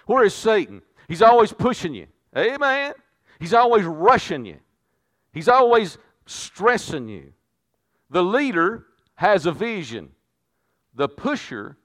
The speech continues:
has his own agenda. The leader carries a compass. The pusher carries a whip.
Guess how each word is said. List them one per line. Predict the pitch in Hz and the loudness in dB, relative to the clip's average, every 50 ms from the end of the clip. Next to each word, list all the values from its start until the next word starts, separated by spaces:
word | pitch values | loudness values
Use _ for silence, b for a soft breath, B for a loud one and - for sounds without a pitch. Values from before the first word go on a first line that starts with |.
| _ _ _ _ _ _ _ _ _ | _ _ _ _ _ _ _ _ _
has | - 156 160 151 131 127 | -8 -6 -6 -4 -4 -6
his | 151 147 117 | -8 -8 -6
own | 160 170 165 147 135 | -6 -6 -6 -6 -8
agenda. | 117 117 120 190 220 196 82 73 64 _ _ _ _ _ _ _ _ _ _ _ _ _ _ _ _ _ _ b b b b b b - | -10 -10 -10 -12 -12 -12 -16 -20 -20 _ _ _ _ _ _ _ _ _ _ _ _ _ _ _ _ _ _ b b b b b b -2
The | 151 202 190 | 2 2 4
leader | 208 226 269 285 269 202 170 135 117 113 | 4 4 2 2 0 -2 -2 -4 -4 -6
carries | - - 196 214 214 202 170 135 135 | -6 -6 -4 -2 -2 -2 -2 -4 -6
a | 135 | -8
compass. | - - - 247 311 240 - - 131 - - - - - - - _ _ _ _ _ _ _ _ _ _ _ _ _ _ _ _ _ _ _ _ _ _ _ _ _ _ _ _ | -6 -4 -2 -2 -2 -2 -4 -8 -14 -14 -16 -20 -20 -20 -20 -20 _ _ _ _ _ _ _ _ _ _ _ _ _ _ _ _ _ _ _ _ _ _ _ _ _ _ _ _
The | 113 123 123 | -10 -10 -6
pusher | - - 240 247 - - - 151 127 113 | -2 -2 -2 -2 -2 -6 -8 -8 -8 -8
carries | - 151 147 143 127 107 101 | -8 -8 -6 -6 -6 -6 -8
a | 107 104 | -10 -14
whip. | 117 170 180 - - _ _ | -14 -12 -12 -12 -14 _ _